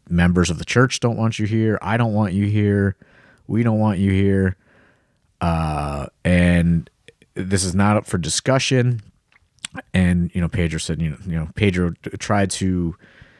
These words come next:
reason with them and say, "Hey, you know, we've been paying you guys quite a bit of money for four straight years. Uh, is it a money thing? Like, what can we do?" And he, they said, "We don't care about money. We don't want your money.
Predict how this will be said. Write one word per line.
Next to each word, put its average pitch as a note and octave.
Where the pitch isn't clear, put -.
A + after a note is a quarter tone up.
reason A#2+
with G2+
them G2
and F#2
say, F2
"Hey, G2+
you E2+
know, E2
we've E2+
been F2
paying F#2+
you F#2+
guys F2
quite F2+
a E2
bit E2
of D#2+
money F#2+
for -
four F2
straight E2+
years. G#2
Uh, D#2+
is D#2+
it D2
a C#2
money G2+
thing? G#2
Like, F2+
what F2+
can F2+
we E2
do?" G#2+
And F2
he, F2+
they F#2
said, E2+
"We F2+
don't G2
care G2+
about G2
money. F#2+
We F2+
don't F2
want E2+
your D#2
money. C2